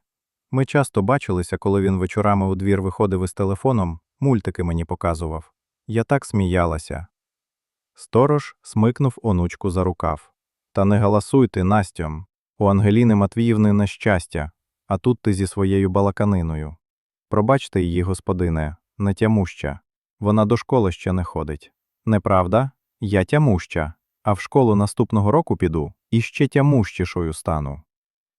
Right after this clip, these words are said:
Цього разу Олена від слів дитини навіть усміхнулася, а потім запросила дівчинку подивитися мультики.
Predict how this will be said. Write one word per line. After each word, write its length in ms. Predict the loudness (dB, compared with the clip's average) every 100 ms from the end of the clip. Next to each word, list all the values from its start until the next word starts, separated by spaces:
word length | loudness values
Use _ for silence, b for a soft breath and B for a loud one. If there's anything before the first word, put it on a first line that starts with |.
| _
Цього 280 | 0 2 4
разу 340 | 2 2 0
Олена 420 | 2 2 2 2 0
від 160 | -2
слів 280 | -2 -2 0
дитини 520 | -2 0 0 2 0 -2
навіть 340 | -2 0 0 -2
усміхнулася, 840 | -2 -2 0 -2 -2 -6 -8 -10 _ _ _ _ _
а 100 | -4
потім 360 | 2 2 4 2
запросила 560 | 0 0 0 2 2
дівчинку 560 | 2 0 0 -2 -2 -2
подивитися 640 | -2 0 -2 -2 -4 -2
мультики. 640 | 0 0 -2 -8 -8 -10